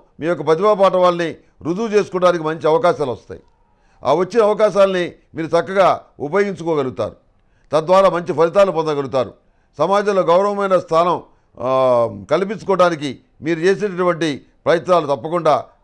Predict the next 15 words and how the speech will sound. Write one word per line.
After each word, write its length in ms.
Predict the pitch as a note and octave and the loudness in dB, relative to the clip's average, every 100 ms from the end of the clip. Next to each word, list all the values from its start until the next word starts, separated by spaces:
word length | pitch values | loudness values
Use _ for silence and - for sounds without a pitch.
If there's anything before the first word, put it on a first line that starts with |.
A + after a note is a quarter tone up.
| - | -4
ఫలిస్తాయి. 440 | D#3 D3+ C#3+ A2+ - _ _ _ - | -4 -2 -4 -4 -6 _ _ _ -6
మానసికమైనటువంటి 800 | C3 F#3+ F#3 F#3+ F#3+ F#3 F3 D3+ | -2 -2 -2 -4 -2 -2 -4 0
ధైర్యంతోటి, 640 | D#3+ F#3 E3 F3+ F3 F#3+ - _ _ | 2 2 -2 -2 -2 -4 -10 _ _
మానసిక 400 | G#2+ D#3 F#3 F3+ | -2 0 0 -4
ఉత్సాహంతోటి, 840 | F3 E3 F#3 F#3 F3+ F#3 F3 G3 F#3+ _ _ - | -6 -2 2 4 2 -2 0 -2 -4 _ _ -4
సెల్ఫ్ 300 | E3+ G#3+ A3+ | -2 -2 0
కాన్ఫిడెన్స్ 460 | G#3 G3 F3+ F3+ | 2 2 0 -4
తోటి, 400 | F3+ F3 F#3 F#3+ - _ - | -4 -2 -2 -2 -10 _ -2
ఆత్మవిశ్వాసంతోటి 1200 | D3+ F#3+ G3 F3+ F3+ G#3 F#3+ F3 F3+ E3 F3 E3+ _ _ | 0 2 -2 -6 0 0 0 -4 -4 -2 -2 -4 _ _
మీరు 200 | A#2 E3+ | -2 0
చేసే 260 | D#3+ F#3+ F#3+ | 2 0 0
పనులు, 440 | - E3+ F#3 F#3 - _ _ | 0 0 0 -4 -8 _ _
మీరు 200 | C3 D#3+ | -4 0
చేసే 280 | F3 G3 G3+ | 2 0 0
నిర్ణయాలు 560 | E3+ E3+ F#3 F3+ F3 | -2 0 4 4 2